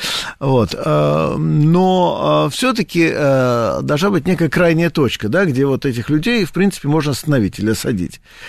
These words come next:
И это всё-таки, как правило, судебная система, которая тоже, думаю, нигде не бывает безупречна, но, тем не менее, она должна худо-бедно работать.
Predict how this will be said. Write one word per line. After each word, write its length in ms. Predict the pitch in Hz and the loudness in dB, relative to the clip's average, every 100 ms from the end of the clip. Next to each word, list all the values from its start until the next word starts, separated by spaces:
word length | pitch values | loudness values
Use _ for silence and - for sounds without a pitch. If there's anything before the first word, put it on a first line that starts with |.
| - - - - | -14 -16 -12 0
И 140 | 147 | 2
это 540 | - 208 233 - 196 | 2 2 0 0 0
всё-таки, 320 | 156 208 170 156 | 2 0 -2 -2
как 160 | 131 | -2
правило, 220 | 165 170 | 2 2
судебная 400 | 127 147 143 131 | 0 0 0 0
система, 460 | 110 117 - 95 87 | -2 -6 -6 -6 -4
которая 460 | 135 160 139 123 113 | -2 0 2 0 -2
тоже, 440 | 113 170 104 117 | -2 0 0 0
думаю, 300 | 107 113 110 | 0 2 2
нигде 320 | 127 117 113 | 2 2 2
не 80 | 98 | 0
бывает 320 | 113 113 107 | 0 0 0
безупречна, 680 | 143 175 185 269 262 - 139 | 0 -2 0 0 0 -2 0
но, 160 | 185 | 0
тем 140 | 190 156 | 0 0
не 100 | 147 | 2
менее, 240 | 185 170 | 2 2
она 80 | 139 | 0
должна 300 | 139 113 143 | 0 -2 -4
худо-бедно 480 | - 120 117 117 120 | -4 -2 0 2 0
работать. 360 | 131 90 - | 0 -2 -6